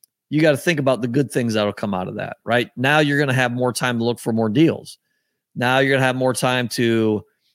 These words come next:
um, possibly make more money on your current storage facility 'cause you weren't paying attention to something that now you can implement. In fact, I got a text today from a buddy that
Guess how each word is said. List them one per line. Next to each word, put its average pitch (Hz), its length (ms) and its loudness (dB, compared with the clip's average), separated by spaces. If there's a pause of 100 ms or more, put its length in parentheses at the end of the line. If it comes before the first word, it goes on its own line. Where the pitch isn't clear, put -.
(160)
um, 101 680 0 (460)
possibly 127 340 0
make 120 380 0
more 127 220 0
money 123 340 -2
on 117 120 -2
your 113 80 -2
current 117 300 -4
storage 147 380 2
facility 135 520 0
'cause 113 200 -4
you 120 100 -2
weren't 123 180 -6
paying 123 220 -4
attention 123 440 -4
to 107 460 -2 (400)
something 107 520 -2
that 101 180 -2
now 107 140 -2
you 104 180 -4
can 101 160 -8
implement. 98 400 -8
In - 460 -10
fact, 110 120 -2
I 123 80 2
got 113 220 2
a - 20 -18
text - 240 -2
today 113 260 2
from 110 180 -6
a - 20 -2
buddy 110 320 2
that 104 320 0